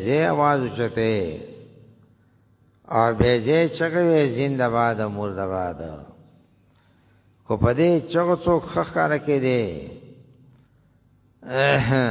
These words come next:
نو خر به ډېر ښه ښکاره شوی وي، څومره وچغېږي. او مه داسې کوه چې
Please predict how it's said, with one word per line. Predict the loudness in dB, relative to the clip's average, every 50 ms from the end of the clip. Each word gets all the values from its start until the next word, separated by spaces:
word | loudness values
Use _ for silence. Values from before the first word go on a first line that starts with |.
| -2 -6 -10 -12 -16 -18 -20 -20 -20 -20 -20 -20 -20 -20 -20 -14 -10 -6
نو | -2 0 0
خر | 2 0 2 2 0 2 2
به | 0 0 -2 0
ډېر | 0 0 0 0 -2 -4
ښه | -8 -10
ښکاره | -10 -10 -8 -8 -6 -6 -6 -8
شوی | -10 -12 -14 -12 -12 -12 -10 -10
وي، | -12 -12 -12 -14 -16 -18 -20 -20 -10 -6
څومره | -6 -4 -4 -4 -4 -4 -4
وچغېږي. | -6 -6 -8 -10 -12 -12 -12 -12 -14 -12 -12 -10 -12 -12 -14 -16 -20 -20 -20 _ _ _ _ _ _ _ _ _ -20 _ _ _ _ _ _ _ _ _ _ _ _ _ _ _ _ _ _ _ _ _ _ 0
او | 2 2 2
مه | 2 2 0 0
داسې | 0 0 -2 0 0 -2 0
کوه | 2 2 2 4 4 2 2
چې | 0 0